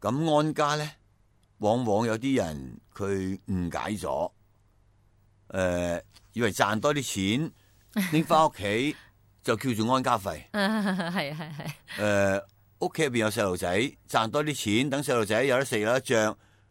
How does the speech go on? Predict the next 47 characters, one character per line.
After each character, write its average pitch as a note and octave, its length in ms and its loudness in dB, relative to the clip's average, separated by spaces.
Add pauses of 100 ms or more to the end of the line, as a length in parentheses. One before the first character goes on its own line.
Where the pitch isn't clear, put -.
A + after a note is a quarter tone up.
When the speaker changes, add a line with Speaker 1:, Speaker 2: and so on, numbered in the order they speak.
Speaker 1:
返 D#3+ 260 4
學 A#2 260 4 (320)
就 A2+ 180 -2
等 A#2 160 -2
佢 - 40 0
自 A#2+ 200 0
己 - 20 -6
去 C#3+ 280 2
啦。 D3+ 200 4 (960)
噉 C3 440 0 (640)
唔 F2+ 80 -4
係 E2+ 340 -2
安 G2 120 0
家 G2+ 140 0
啊。 E2 260 -10 (120)
Speaker 2:
啊， G#3 160 -6
噉 C4+ 440 -4
Speaker 1:
噉 B2+ 120 -2
係 E3 120 2
養 A#2 480 2
雞， C#3 200 -6 (240)
Speaker 2:
啊。 G#3 160 0 (320)
Speaker 1:
噉 E3+ 100 -2
係 D#3+ 100 2
養 A2 280 2
鴨， G#2 240 2 (440)
養 A2+ 300 2
狗， A2+ 460 6
Speaker 2:
嗯。 - 220 -6
Speaker 1:
養 G2 180 2
貓。 A#2+ 440 4 (340)
Speaker 2:
嗯。 A3+ 180 -2
Speaker 1:
除 A2 100 -4
咗 G#2 460 4
食 - 160 -8
得 D3 240 -2
飽， A2 240 2
着 B2+ 140 -4
得 C3+ 160 -2
暖 G#2+ 140 0
之 C3+ 260 -2
外， F2+ 200 0
你 F#2+ 140 -2
作 A2+ 160 -2
為 D#2+ 120 -4
家 B2+ 320 0
長， F2+ 420 -4